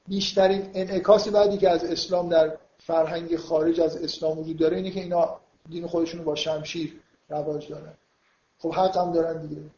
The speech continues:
اینجوری بوده دیگه. شما هم تمام این کشورهایی که مسلمون شدن رو همه با جنگ فتح شدن و مسلمون شدن،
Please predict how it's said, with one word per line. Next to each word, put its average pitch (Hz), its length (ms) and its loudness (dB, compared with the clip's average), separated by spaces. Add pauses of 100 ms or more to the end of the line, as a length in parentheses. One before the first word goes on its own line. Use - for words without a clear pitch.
(380)
اینجوری 160 280 -8
بوده 170 260 -2
دیگه. 151 300 -8
شما 156 240 -2
هم 156 60 -2
تمام 165 320 6
این 165 140 -6
کشورهایی 156 440 2
که 156 80 -8
مسلمون 151 520 -4
شدن 151 280 -2
رو 156 80 0
همه 151 180 0
با 147 220 -2
جنگ 160 420 0 (300)
فتح 175 280 6
شدن 170 360 0
و 165 100 2
مسلمون 147 440 -4
شدن، - 260 -20